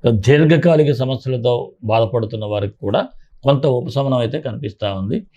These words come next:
ఇక ప్రేమికులకు కూడా అనుకూలంగా ఉంది. ఎవరైనా మనస్పర్ధలతో ఇబ్బందులు పడుతుంటే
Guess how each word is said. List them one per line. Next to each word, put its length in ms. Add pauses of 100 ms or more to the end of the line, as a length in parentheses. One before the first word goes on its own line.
(300)
ఇక 20
ప్రేమికులకు 580
కూడా 260
అనుకూలంగా 540
ఉంది. 420 (420)
ఎవరైనా 500 (200)
మనస్పర్ధలతో 800
ఇబ్బందులు 380
పడుతుంటే 600